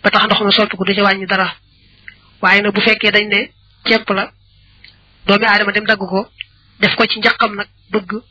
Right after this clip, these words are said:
mu neex xet, waaw, su boobaa kon sey boo moytu ko, bañ koo jaamoo Yàlla, ndax loxol doomi aadama kon léegi moo ko soppi bu wér,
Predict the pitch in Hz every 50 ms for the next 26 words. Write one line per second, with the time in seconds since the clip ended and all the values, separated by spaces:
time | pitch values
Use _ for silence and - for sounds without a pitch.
0 | _ _ _ - 196 214 220 220 214 - - - 214 208 - _ _ _ _ _
1 | _ _ _ - - 180 175 185 - - 208 202 202 190 196 196 196 196 190 196
2 | - 214 202 202 196 302 302 302 - - - 180 185 185 233 - _ _ _ -
3 | _ _ _ - 202 208 202 - 202 196 196 196 190 185 180 190 185 180 175 175
4 | 180 - - _ _ _ 190 - 202 196 196 214 208 190 202 202 214 202 185 185
5 | 190 190 185 - 202 196 202 202 196 196 208 254 - _ _ _ _ _ - -
6 | - _ _ _ _ - 180 196 208 202 214 196 - 208 196 - - 190 - 185
7 | 196 208 - - 202 185